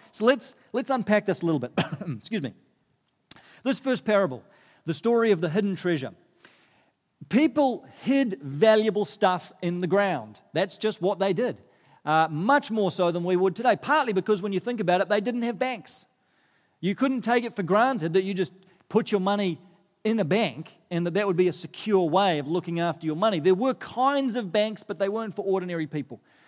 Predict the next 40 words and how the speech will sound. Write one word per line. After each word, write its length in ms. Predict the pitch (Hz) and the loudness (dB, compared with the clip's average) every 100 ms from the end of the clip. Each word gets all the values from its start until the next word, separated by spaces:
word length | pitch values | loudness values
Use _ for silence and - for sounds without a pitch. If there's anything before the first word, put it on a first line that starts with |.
| _ | _
So 220 | - 190 190 | -4 2 6
there 140 | 233 | 6
was 100 | 240 | 4
a 60 | 170 | 0
saying 420 | - 233 247 240 | 2 2 2 0
in 80 | 214 | -2
Jesus' 340 | 226 202 202 | -4 -4 -4
day 280 | - 214 220 | 0 2 0
that 120 | 175 | -2
the 140 | 170 | -4
only 460 | 185 220 233 220 214 - _ | 0 0 2 0 -2 -8 _
truly 640 | - - 220 233 220 220 208 | -8 0 4 4 4 2 -2
safe 420 | - 208 208 208 | 0 2 0 0
repository 920 | 170 - 202 190 185 - 202 196 196 | -4 -2 0 0 -2 -4 -2 0 -2
for 120 | 190 | -4
money 460 | 147 175 175 151 180 - - - | -4 -2 -2 -4 -8 -14 -20 -2
is 320 | 170 160 135 - - | 0 2 -2 -12 -8
the 160 | 143 175 | -6 -2
earth, 380 | 143 120 - _ _ _ _ _ _ - | -2 -2 -16 _ _ _ _ _ _ -8
in 100 | 151 | -2
the 60 | |
ground. 280 | 160 170 120 | 0 0 -2
And 100 | 147 | -8
people 220 | 214 220 | -8 -2
would 120 | 208 190 | -2 -2
sometimes 320 | 185 180 170 | -4 -6 -6
do 160 | 208 | -6
this. 160 | 202 113 | -8 -8
They'd 160 | 139 127 | -8 -6
hide 300 | 135 160 156 | 0 0 0
their 100 | 156 | -2
money 240 | 156 160 | -4 -4
in 80 | 156 | -6
the 80 | 151 | -6
ground 260 | 180 165 | -4 -4
as 120 | 139 | -6
a 60 | 135 | -6
way 180 | 139 143 | -6 -6
of 100 | 127 | -8
safekeeping. 540 | 147 135 - 185 107 | -10 -10 -10 -12 -14